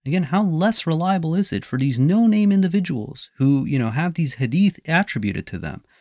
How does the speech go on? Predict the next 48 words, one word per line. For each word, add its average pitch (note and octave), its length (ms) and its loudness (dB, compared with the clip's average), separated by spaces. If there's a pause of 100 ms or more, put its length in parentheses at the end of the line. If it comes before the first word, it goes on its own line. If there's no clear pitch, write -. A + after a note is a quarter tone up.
(240)
uh, G2 260 -4
as A#2 140 -6
far D#3+ 180 0
as G#2 80 -2
when C3 220 2
it F3+ 80 4
was F3 180 0
that C#3+ 120 -2
they A2 180 0
lived F#3 480 2
and A2+ 160 -2
when D#3 180 2
was C#3+ 200 0
that G#2+ 180 -4
they A2+ 100 -2
died? C3+ 500 -4 (1080)
And C3+ 100 2
the B2+ 60 2
reason G3+ 400 2
that A2 100 -2
it's G#2+ 160 -4
important F#3+ 400 0
to B2+ 80 -2
know E3 160 2
when E3 220 2
they C3 260 -2
were G#2+ 160 -2
born C#3+ 500 2
just D3+ 220 -4
as C#3+ 100 -4
much D3 220 -4
as A#2+ 80 -4
when A#2 160 -2
they A2 100 -4
were, G#2 240 -6
uh, G2 260 -6
when G#2 200 -4
they G2+ 140 -2
died F#3 440 -4 (320)
is B2+ 140 -2
because D3 500 0
hadith C#3+ 420 2
sciences, F#3+ 920 -6
there B2 120 0
is B2+ 120 0
an C3+ 160 -2
age F#3 340 0
requirement, C#3+ 600 -2